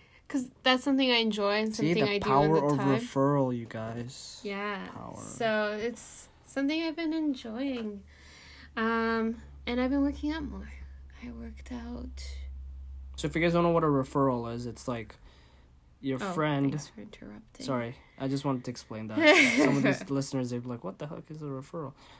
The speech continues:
Speaker 2: So it's a friend that knows a friend that can help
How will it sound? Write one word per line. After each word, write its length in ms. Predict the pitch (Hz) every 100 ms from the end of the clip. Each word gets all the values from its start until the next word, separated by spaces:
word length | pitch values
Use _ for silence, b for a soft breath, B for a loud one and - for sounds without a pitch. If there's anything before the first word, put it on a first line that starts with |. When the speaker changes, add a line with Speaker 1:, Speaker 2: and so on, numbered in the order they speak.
| B
Speaker 2:
So 160 | -
it's 140 | 139 131
a 60 |
friend 560 | - - 175 190 202 196 - b b b -
that 120 | 123
knows 240 | 139 143
a 60 | 143
friend 520 | 139 127 120 120 139 - - b b -
that 200 | 131 -
can 160 | 131
help 380 | 117 127 120 -